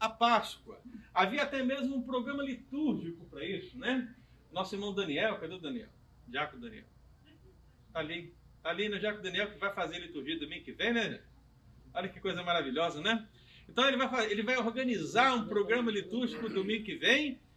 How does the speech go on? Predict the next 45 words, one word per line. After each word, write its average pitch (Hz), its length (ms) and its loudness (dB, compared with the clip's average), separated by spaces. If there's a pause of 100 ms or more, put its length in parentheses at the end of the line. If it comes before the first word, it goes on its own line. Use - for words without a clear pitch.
(400)
e, 240 320 2 (180)
e 196 100 0
ele 233 140 6
vai 240 120 4
colocar 226 380 2
ali 220 140 4
aquilo 214 300 -2
que 214 80 0
a 208 40 0
palavra 202 340 0
do 196 140 -2
Senhor 196 580 0
nos 175 160 -8
ensina 208 400 -2
para 190 160 -2
adorar 175 400 2
o - 20 -6
Senhor, 190 560 0 (220)
e 233 80 2
nada 302 320 6
é 262 220 6
diferente 247 500 0
em 233 40 -6
relação 277 400 0
aos 240 100 -2
israelitas. 285 500 -2
Afinal 202 320 -12
de - 60 -20
contas, 277 500 -4 (240)
eles 359 240 0
tinham 254 160 2
uma 269 140 0
ordem. 262 360 4 (440)
Eles 233 260 8
cantavam 269 520 10
o - 40 4
Salmo 240 320 6
cento 220 240 2
e - 40 -8
treze 220 400 10
e - 20 -4
cento 220 260 2
e - 20 -4
quatorze 220 800 8 (600)
antes 349 840 4